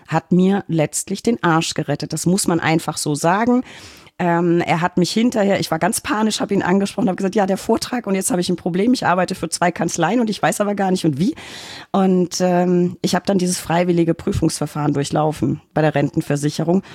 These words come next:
und es war alles gut. Es war keine Scheinselbstständigkeit, äh, zum Berufseinstieg. Ähm, aber es hat mir doch sehr geholfen. Ich hätte das Problem gar nicht gesehen. Sowas weißt du einfach nicht, wenn du gerade frisch anfängst, ne?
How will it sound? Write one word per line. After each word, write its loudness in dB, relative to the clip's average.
und 0
es -2
war -2
alles 0
gut. -2
Es -2
war -2
keine 0
Scheinselbstständigkeit, 0
äh, 0
zum -2
Berufseinstieg. -2
Ähm, 2
aber 0
es 0
hat 0
mir 4
doch 2
sehr 0
geholfen. 0
Ich -2
hätte 2
das -2
Problem 0
gar 0
nicht -2
gesehen. 0
Sowas -2
weißt 0
du 2
einfach -2
nicht, 0
wenn 2
du 0
gerade -6
frisch -6
anfängst, -6
ne? -4